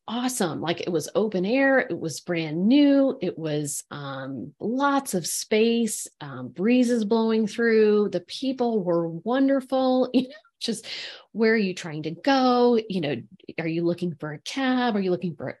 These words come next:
hotel shuttles?" And they wanted to, you know,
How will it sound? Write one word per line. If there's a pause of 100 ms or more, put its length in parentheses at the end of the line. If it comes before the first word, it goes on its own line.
hotel (300)
shuttles?"
And
they (340)
wanted
to,
you
know,